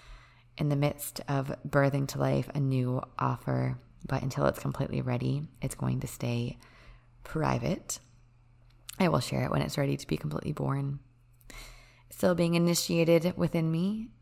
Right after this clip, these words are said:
and, uh, I'm sending you all lots of love. I really hope this episode served you, and if it did, I would be honored if you would share it and tag me. I love it when you guys do that. It just makes my day.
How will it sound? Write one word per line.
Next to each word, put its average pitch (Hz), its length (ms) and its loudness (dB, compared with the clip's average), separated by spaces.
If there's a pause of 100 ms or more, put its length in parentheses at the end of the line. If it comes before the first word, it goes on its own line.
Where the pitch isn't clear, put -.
and, 151 480 -2
uh, 156 360 -2 (1300)
I'm 165 100 0
sending 160 320 0
you 156 80 0
all 156 160 0
lots - 240 -2
of 151 140 -10
love. 151 180 2
I 175 100 4
really 147 220 2
hope 135 160 -4
this - 180 -4
episode 151 380 -6
served 180 320 -2
you, 165 80 -2
and 156 80 0
if 151 80 -6
it - 140 -6
did, 160 320 2
I 156 60 -4
would 156 100 -2
be 156 140 -4
honored 151 340 -4
if - 160 -8
you 143 100 -4
would 143 200 -4 (540)
share 220 420 4
it 226 260 6
and 170 120 2
tag 196 360 4
me. 196 260 2
I 185 120 -2
love 180 420 2
it 196 180 2
when 180 140 0
you 185 100 -4
guys 180 280 -2
do 180 240 0
that. 180 460 0
It - 240 0
just 170 160 -4
makes 170 360 -6
my 180 60 -8 (100)
day. 185 520 4